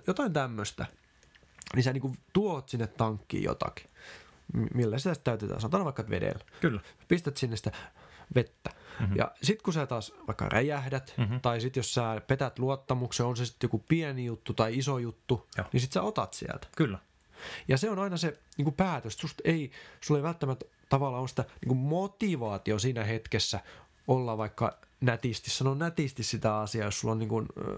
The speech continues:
Speaker 1: varsinkin ehkä parisuhteessa tää voi niinku korostua. Sun on niinku helppo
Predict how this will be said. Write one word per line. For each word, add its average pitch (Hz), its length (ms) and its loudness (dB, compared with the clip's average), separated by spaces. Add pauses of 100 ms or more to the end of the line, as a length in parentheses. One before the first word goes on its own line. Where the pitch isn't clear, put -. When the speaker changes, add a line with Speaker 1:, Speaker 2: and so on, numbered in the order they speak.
Speaker 1:
varsinkin 190 280 2
ehkä 170 140 -2
parisuhteessa 147 600 -2
tää 110 140 4
voi 113 120 0
niinku 113 260 -2 (280)
korostua. - 640 2 (300)
Sun 123 120 0
on 120 60 2
niinku 120 140 2
helppo - 420 -2